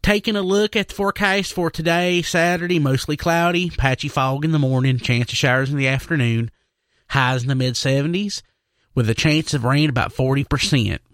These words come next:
For tonight, cloudy, a chance of showers in the evening, then showers likely with a chance of thunderstorms after midnight. Lows in the upper sixties, chance of rain is seventy percent. And for Sunday,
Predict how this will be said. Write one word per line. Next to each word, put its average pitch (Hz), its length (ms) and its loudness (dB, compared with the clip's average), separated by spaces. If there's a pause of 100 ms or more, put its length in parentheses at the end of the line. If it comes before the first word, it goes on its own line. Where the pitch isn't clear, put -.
(460)
For 139 160 4
tonight, 143 360 0
cloudy, 160 440 2
a 170 40 -4
chance 139 340 0
of 127 80 -6
showers 135 400 2
in 160 60 0
the 120 80 0
evening, 170 400 2
then 135 180 2
showers 113 380 2
likely 117 420 -2
with 147 100 2
a 113 60 -4
chance 127 380 -2
of - 60 -16
thunderstorms 127 600 0
after 113 260 0
midnight. 110 520 0 (680)
Lows 165 300 6
in 127 80 0
the 131 80 4
upper 117 180 0
sixties, 233 640 0 (460)
chance 202 320 2
of 143 80 4
rain 117 240 2
is 104 100 0
seventy 110 340 2
percent. 123 560 0 (460)
And 151 180 2
for 131 140 -6
Sunday, 165 680 0